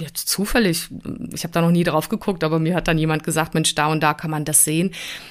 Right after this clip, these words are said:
Ich hab mich da wahnsinnig gefreut, dass, äh, dass es jetzt schon über zweitausend, äh,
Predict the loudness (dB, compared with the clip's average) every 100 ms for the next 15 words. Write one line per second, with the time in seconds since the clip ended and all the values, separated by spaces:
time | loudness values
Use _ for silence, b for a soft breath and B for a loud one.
0 | B -8 -4 0 0 0 0 0 0 -2
1 | -4 -6 2 4 4 0 -2 -2 -2 -4
2 | -6 -6 -6 -6 -4 -4 -2 0 0 -2
3 | -2 0 2 2 2 -4 -4 -2 2 2
4 | 4 4 4 2 -4 -12